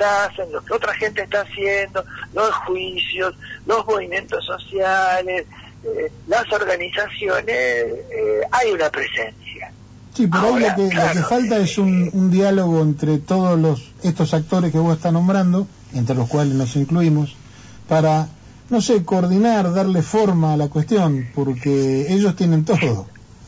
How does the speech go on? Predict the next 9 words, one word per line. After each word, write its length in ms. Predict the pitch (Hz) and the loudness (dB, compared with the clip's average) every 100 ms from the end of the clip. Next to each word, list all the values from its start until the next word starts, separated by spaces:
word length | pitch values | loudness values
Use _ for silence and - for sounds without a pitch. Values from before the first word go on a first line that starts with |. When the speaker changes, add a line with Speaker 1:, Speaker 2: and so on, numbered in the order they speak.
| - - - | -20 -20 -4
Speaker 1:
Exacto, 600 | 381 392 - 233 247 - | 0 0 2 2 2 -2
bueno, 220 | 226 254 214 | -2 0 0
pero 180 | 190 185 | 0 0
vos 160 | 208 240 | 2 2
decís 380 | 240 196 202 - | 2 -2 -4 0
algo, 580 | 196 185 190 208 226 - - - - - | 2 2 0 0 0 -4 -14 -20 -10 -6
me 100 | 170 | -2
parece 380 | 196 214 - | 0 -2 -4
importantísimo, 1000 | 202 170 175 185 185 - 214 - 175 160 | -4 -2 0 0 -4 -4 -6 -6 -6 -2